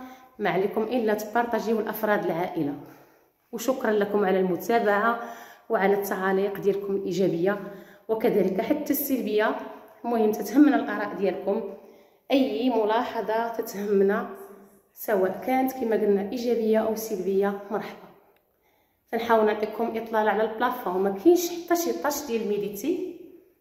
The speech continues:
هانتوما القبص، الألوان حتى هي فريمون زمي-، جميلة.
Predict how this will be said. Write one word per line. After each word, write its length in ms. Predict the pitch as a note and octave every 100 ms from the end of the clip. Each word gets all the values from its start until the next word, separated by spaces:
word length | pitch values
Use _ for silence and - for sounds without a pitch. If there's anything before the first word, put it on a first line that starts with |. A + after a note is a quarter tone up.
| -
هانتوما 580 | G#3+ - F#3 G3 C4+ - -
القبص، 560 | F#3+ B3 - - - - - _ _ _ _ _ _ _ _ -
الألوان 420 | B3 A#3+ A3+ G#3+
حتى 120 | G#3+
هي 300 | G3+ F#3+ F#3
فريمون 380 | F3 A3+ B3+ A#3
زمي-، 300 | F#3 G3+ G#3
جميلة. 400 | F#3 G#3 F#3 A3